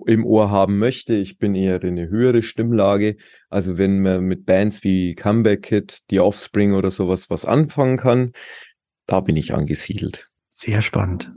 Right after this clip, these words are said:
Speaker 2: super interessant. Und wenn du ein Superheld wärst, das ist jetzt die nächste Frage, die hier steht, welcher wärst du?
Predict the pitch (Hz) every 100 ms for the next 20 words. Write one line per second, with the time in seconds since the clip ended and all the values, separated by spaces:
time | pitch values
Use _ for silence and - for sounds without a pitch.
0 | - - 107 107 101 113 110 95 95 -
1 | _ _ _ _ _ _ _ _ _ _
2 | _ _ - 113 92 104 120 92 104 180
3 | 170 101 90 87 87 - - - 107 92
4 | 98 92 98 90 117 190 180 95 92 90
5 | 90 90 - - - 85 - 87 92 123
6 | - 110